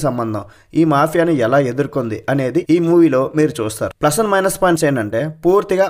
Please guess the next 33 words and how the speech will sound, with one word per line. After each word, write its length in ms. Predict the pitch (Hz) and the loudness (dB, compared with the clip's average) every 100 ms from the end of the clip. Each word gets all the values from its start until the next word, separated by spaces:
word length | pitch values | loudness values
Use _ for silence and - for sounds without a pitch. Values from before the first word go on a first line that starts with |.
| 156 | 2
ఒక 80 | 156 143 | 0 0
కొత్త 300 | 143 139 214 185 | -2 0 -2 2
స్టోరీ 260 | 180 170 165 | 2 0 2
చూసిన 240 | 156 156 156 156 | 0 2 -2 0
ఫీలింగ్ 340 | 151 156 139 | 2 2 0
ఉంటది. 260 | 127 120 110 - | -4 -4 -4 -2
చాలా 220 | 143 160 185 | 0 2 2
రోజుల 200 | 170 165 156 | 2 0 0
తర్వాత 300 | 147 135 123 113 113 | 2 2 2 -2 -2
తెలుగులో 300 | 135 156 165 143 | 0 2 2 2
యాక్ట్ 200 | 135 - | 0 -2
చేసిన 200 | 135 131 117 | -6 -4 -6
హన్సిక 360 | 131 139 151 135 117 | -6 -6 -2 -2 -2
బాగా 200 | 101 127 143 | -6 0 0
యాక్ట్ 160 | 131 - | 0 -2
చేశారు. 320 | 113 110 98 156 - - _ - | -4 -4 -4 -6 -8 -20 _ 0
ప్రేమ 240 | 135 175 165 | 0 2 2
గారు 160 | 160 160 127 | 2 0 0
నేటివ్ 320 | 139 156 160 | 0 0 0
షేడ్స్ 260 | 139 135 139 | 0 -4 -4
ఉన్న 100 | 135 - | -6 -4
క్యారెక్టర్లో 460 | 123 139 143 127 156 156 | -2 -2 -4 -4 -4 -4
కనిపించారు, 560 | 123 143 143 117 104 - 113 | -4 -2 -2 -4 -8 -6 -2
బాగా 180 | 123 147 123 | 0 2 0
యాక్ట్ 200 | - - | -2 -4
చేశారు 240 | 143 139 120 | -2 -4 -4
కూడా. 160 | 104 98 - _ _ - | -6 -6 -12 _ _ -2
పూర్తిగా 360 | 170 190 175 175 | 0 0 0 0
సెకండ్ 280 | 170 131 160 | 0 0 2
హాఫ్లో 200 | 151 147 151 | 2 2 0
వచ్చే 220 | 139 147 147 | 0 -2 -2
ట్విస్ట్లు 380 | 113 113 - 139 131 127 | -2 -4 -4 -4 -4 -4
మనల్ని 340 | 127 127 139 | -2 -2 -2